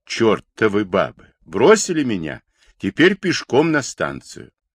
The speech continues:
«Да, раз плюнешь, три раза моешь. Здорово!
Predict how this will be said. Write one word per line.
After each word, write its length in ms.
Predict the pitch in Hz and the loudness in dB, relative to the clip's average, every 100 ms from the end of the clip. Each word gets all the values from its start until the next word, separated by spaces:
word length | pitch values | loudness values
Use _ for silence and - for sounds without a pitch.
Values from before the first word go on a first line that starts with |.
| _ _ _ _ _ _ _ | _ _ _ _ _ _ _
«Да, 560 | - 110 127 127 127 101 | 2 6 8 8 6 6
раз 380 | 139 220 - - | 6 6 2 -6
плюнешь, 760 | 113 120 196 240 233 202 - | 0 4 4 4 0 -4 -8
три 280 | - 117 156 | -4 2 4
раза 400 | 120 160 147 165 | 6 4 2 -2
моешь. 580 | 113 110 107 87 - - | 0 0 0 -4 -10 -12
Здорово! 760 | 87 80 127 180 131 78 67 | -12 -2 2 4 2 -4 -10